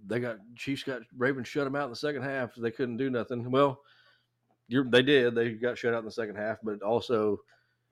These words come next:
if, for those that watched the game, the play calling got extremely, extremely conservative,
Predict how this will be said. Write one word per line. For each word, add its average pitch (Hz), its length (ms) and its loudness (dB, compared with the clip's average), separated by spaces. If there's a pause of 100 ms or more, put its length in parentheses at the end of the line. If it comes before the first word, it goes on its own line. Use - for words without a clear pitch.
(280)
if, 92 220 -12 (360)
for - 100 -14
those 107 200 0
that 95 120 -6
watched 92 360 -4
the 80 60 -16
game, 92 460 -6 (800)
the 98 120 -8
play 110 220 0
calling 101 340 -2
got 95 160 -2
extremely, 101 1300 2 (560)
extremely 95 920 -2
conservative, 71 720 -18